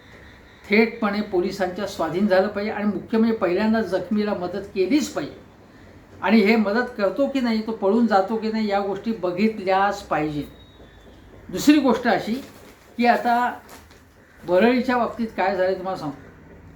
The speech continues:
हा जो अपघात झाला, आता हा मुलगा बारमध्ये दारू ढोसली होती त्याने, अनेक मित्र होते त्याचे,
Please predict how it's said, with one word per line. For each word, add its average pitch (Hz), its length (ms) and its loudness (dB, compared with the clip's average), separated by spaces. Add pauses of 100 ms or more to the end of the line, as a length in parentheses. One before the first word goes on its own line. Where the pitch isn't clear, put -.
(240)
हा 190 180 2
जो 220 100 4
अपघात 190 360 0
झाला, 165 300 -4 (920)
आता 190 180 2
हा 226 240 4
मुलगा 220 560 0 (1160)
बारमध्ये 214 840 0 (360)
दारू 170 360 0
ढोसली 165 380 -2
होती 220 220 2
त्याने, 208 380 -6 (540)
अनेक 202 400 0
मित्र 180 280 -2
होते 220 280 4
त्याचे, 208 520 -8